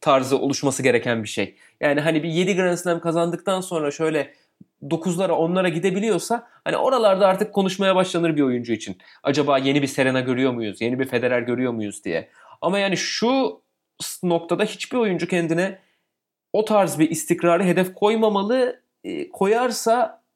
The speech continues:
üzülür, başkaları koyarsa da baskı yaşar bana kalırsa. Yani Świątek'te, işte Osaka'da, yani ona dikkat etmeleri biraz gerekiyor bana kalırsa.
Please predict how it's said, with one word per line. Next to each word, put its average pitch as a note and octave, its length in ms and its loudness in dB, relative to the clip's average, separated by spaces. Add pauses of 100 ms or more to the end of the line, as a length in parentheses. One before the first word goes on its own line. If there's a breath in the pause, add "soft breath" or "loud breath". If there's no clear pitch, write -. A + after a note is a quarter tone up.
(160)
üzülür, G#3+ 560 0
başkaları G3+ 460 0
koyarsa A3+ 360 4
da B3+ 80 4
baskı A3 240 2
yaşar C#3+ 360 0 (280 soft breath)
bana B2+ 180 2
kalırsa. A2 500 -2 (180 loud breath)
Yani - 100 -2
Świątek'te, F#3 1000 -2
işte D3 320 -2
Osaka'da, C3 720 0
yani G#2 160 -2
ona G3 220 0
dikkat G#3 220 -2
etmeleri E3 360 0
biraz E3 220 0
gerekiyor D3+ 380 0
bana A#2 180 -2
kalırsa. G#2+ 440 -8